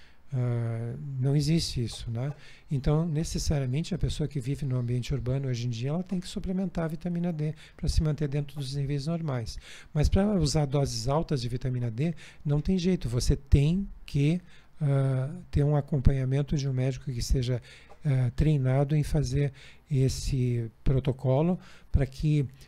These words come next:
ele não, ah, pra que a pessoa não desenvolva complicações disso, né?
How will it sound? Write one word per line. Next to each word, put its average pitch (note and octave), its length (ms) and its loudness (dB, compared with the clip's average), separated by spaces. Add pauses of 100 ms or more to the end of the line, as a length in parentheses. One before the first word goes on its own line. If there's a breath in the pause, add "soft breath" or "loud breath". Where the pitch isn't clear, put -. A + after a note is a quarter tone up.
(180 loud breath)
ele C#3+ 300 4
não, C#3+ 440 2
ah, C3 420 2 (540 loud breath)
pra C#3 140 10
que - 100 0
a C3+ 60 6
pessoa D3 320 2
não C#3+ 120 2
desenvolva C#3 480 2
complicações D#3 920 2
disso, A#2+ 360 0
né? C#3 320 0